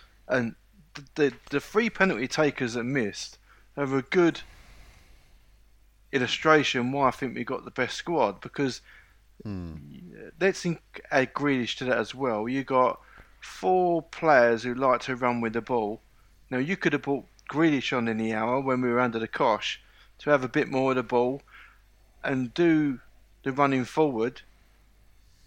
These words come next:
Speaker 1: that only Declan Rice was doing, and he took him off, and you brought on, um, Henderson, who clearly wasn't take, gonna take a penalty because you took him off.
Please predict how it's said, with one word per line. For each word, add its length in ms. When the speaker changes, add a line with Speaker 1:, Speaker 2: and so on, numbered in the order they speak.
Speaker 1:
that 140
only 420
Declan 400
Rice 260
was 100
doing, 420
and 160
he 80
took 300
him 120
off, 300
and 160
you 100
brought 320
on, 420
um, 480
Henderson, 640
who 100
clearly 380
wasn't 300
take, 260
gonna 180
take 260
a 40
penalty 400
because 380
you 60
took 220
him 140
off. 300